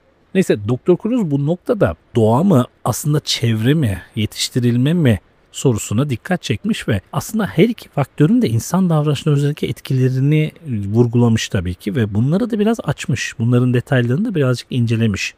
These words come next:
Yazının içerisinde bunları da buluyoruz. Şimdi peki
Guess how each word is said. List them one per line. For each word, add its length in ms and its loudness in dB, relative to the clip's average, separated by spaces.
Yazının 300 2
içerisinde 440 -2
bunları 280 0
da 120 0
buluyoruz. 440 -4
Şimdi 220 -4
peki 280 -2